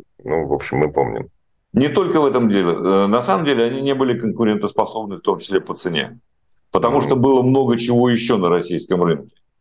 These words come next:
Speaker 2: Они просто не выдерживали конкуренцию с тем же сборочным заводом Volkswagen в Калуге там, и так далее, да.
Speaker 1: Б-, б-, б-, б-, с Солярисами они не выдержали конкуренцию.
Speaker 2: И с
Speaker 1: С
Speaker 2: Солярисами,
Speaker 1: Солярисами
Speaker 2: в том
Speaker 1: и с
Speaker 2: числе,
Speaker 1: Рио.
Speaker 2: которые в Питере делали. Да,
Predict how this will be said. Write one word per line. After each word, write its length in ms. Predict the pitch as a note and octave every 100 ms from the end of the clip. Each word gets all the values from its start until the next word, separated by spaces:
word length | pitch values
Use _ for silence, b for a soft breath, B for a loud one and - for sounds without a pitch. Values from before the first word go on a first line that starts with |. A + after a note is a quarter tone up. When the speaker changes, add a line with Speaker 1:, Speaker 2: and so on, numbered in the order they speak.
| _ -
Speaker 2:
Они 200 | F#2 A2+
просто 320 | A#2+ C#3+ C3
не 100 | A#2
выдерживали 560 | G#2+ G#2+ A2+ G#2 A2 G2
конкуренцию 840 | G#2 G2 G#2+ F#2+ D#2 - - - -
с 380 | - - -
тем 220 | - B2+ G#2+
же 60 |
сборочным 580 | G2 G2+ A2 F#2+ - F2
заводом 420 | G2 G2+ G2 E2+
Volkswagen 560 | E2+ F#2 E2 G2 F2 E2
в 100 | -
Калуге 440 | F2+ G#2 C#3 B2
там, 260 | F2 C3+ -
и 60 | -
так 220 | G#2 F#2+
далее, 260 | D#2+ C#2+ -
да. 120 | -
Speaker 1:
Б-, 200 | F2+ G2
б-, 380 | F#2 F#2 F2+ F2+
б-, 300 | E2 F2 E2+ E2 F2
б-, 80 |
с 40 | E2+
Солярисами 760 | - - A#2 C#3+ C3+ - A2
они 200 | G2 F#2+
не 80 | F2+
выдержали 400 | F#2 E2+ D#2 D#2+
конкуренцию. 720 | D#2 E2 F2 E2+ C#2+ - - - -
Speaker 2:
И 240 | - F#2
с 80 | G#2
Speaker 1:
С 40 | -
Speaker 2:
Солярисами, 500 | B2 B2 B2+ - D#3+
Speaker 1:
Солярисами 200 | - B2+
Speaker 2:
в 40 |
том 80 | A2
Speaker 1:
и 40 |
с 40 | G#2
Speaker 2:
числе, 220 | A2 G#2+
Speaker 1:
Рио. 100 | F2+
Speaker 2:
которые 380 | G#2+ A#2 A2 G#2+
в 80 | G#2+
Питере 380 | A#2 G2+ G2 F#2
делали. 500 | F#2 F2+ F2 F2 E2+
Да, 380 | G#2+ D2+ C#2